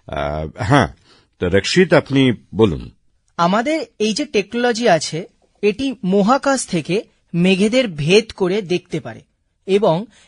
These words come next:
Speaker 2: এটি রাতেও দেখতে পারে। তাই এটি দিয়ে আমরা প্রতিদিন দেশের যে কোনো প্রান্তের একটি পরিষ্কার ছবি তুলতে পারি, এবং আমাদের কাছে যে ডেটা আসবে, সেটা আমরা ব্যবহার করতে পারি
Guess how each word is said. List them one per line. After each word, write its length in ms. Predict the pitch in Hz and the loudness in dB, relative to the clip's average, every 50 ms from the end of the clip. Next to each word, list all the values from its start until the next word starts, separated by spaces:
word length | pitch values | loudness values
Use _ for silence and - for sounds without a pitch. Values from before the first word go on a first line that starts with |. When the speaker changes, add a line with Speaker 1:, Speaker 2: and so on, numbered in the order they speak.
| - | -2
Speaker 2:
এটি 320 | 190 190 185 269 294 277 202 | -2 0 0 0 0 0 2
রাতেও 480 | 156 170 170 175 - - 233 262 262 | 4 4 4 4 4 2 0 0 2
দেখতে 320 | 190 170 143 - - 156 131 | 0 -2 -4 -6 -8 -12 -12
পারে। 220 | - 120 110 107 - _ _ _ _ _ _ _ _ _ _ _ | -12 -14 -18 -18 -20 _ _ _ _ _ _ _ _ _ _ _
তাই 340 | - 269 247 190 196 254 320 - - | 2 4 4 4 2 0 -6 -6 -4
এটি 320 | 208 214 208 226 294 311 | -4 -2 -2 -2 -4 -4
দিয়ে 220 | 262 285 302 320 294 | -2 -2 -2 -2 0
আমরা 360 | - 196 196 202 226 262 277 | 0 0 0 0 0 0 0
প্রতিদিন 680 | 262 - 214 220 226 226 - 277 269 190 170 170 202 254 - _ _ _ _ _ - | 0 0 2 2 2 2 0 -2 -2 -2 -2 -2 -2 -4 -8 _ _ _ _ _ -6
দেশের 520 | 151 175 202 202 - - 285 302 262 185 | 0 2 2 4 2 2 -2 -2 -2 -4
যে 260 | 147 147 165 214 254 254 | -4 -2 0 0 0 0
কোনো 300 | - 277 277 277 294 294 | 0 0 2 4 4 2
প্রান্তের 600 | 285 254 208 185 180 170 - - 185 226 254 - - | 2 2 2 2 2 0 -2 -4 -4 -4 -4 -4 -4
একটি 300 | 208 208 208 - - 285 | -4 -4 -4 -6 -8 -10
পরিষ্কার 680 | - - - - 214 233 262 240 - - - 285 285 | -10 -8 -4 -2 0 0 0 -2 -4 -2 -2 -2 -2
ছবি 320 | 269 - - 180 170 226 254 | -2 -2 -4 -6 -6 -6 -8
তুলতে 360 | - 226 208 190 165 165 135 | -6 -6 -6 -6 -6 -8 -10
পারি, 200 | - 113 113 - - _ _ _ _ _ _ _ _ _ _ _ | -10 -12 -16 -18 -20 _ _ _ _ _ _ _ _ _ _ _
এবং 240 | - 202 202 254 254 202 | 0 2 2 2 2 2
আমাদের 420 | - 185 185 202 226 240 294 302 262 | 2 2 2 4 2 2 0 -2 -2
কাছে 380 | - 233 175 - - 185 226 | 0 -2 -2 0 -2 -2 -2
যে 260 | 196 151 165 202 220 208 | -2 -2 0 0 0 0
ডেটা 420 | 160 165 175 165 - 170 151 156 | 0 -2 -2 -2 0 0 0 2
আসবে, 520 | 190 196 165 156 - - 131 147 165 214 - _ _ _ _ _ _ _ | 2 2 0 -2 -4 -8 -10 -10 -10 -10 -12 _ _ _ _ _ _ _
সেটা 420 | - - 175 165 - 254 302 262 - - | -6 -4 -2 0 2 2 2 2 2 0
আমরা 340 | 165 175 180 202 247 285 | 0 2 2 2 2 2
ব্যবহার 460 | 233 180 180 175 175 196 190 208 202 190 | 2 4 4 4 4 4 4 2 2 0
করতে 300 | - 180 165 - 165 151 | -2 -6 -8 -8 -8 -6
পারি 300 | 139 147 160 233 320 | -6 -4 -6 -6 -8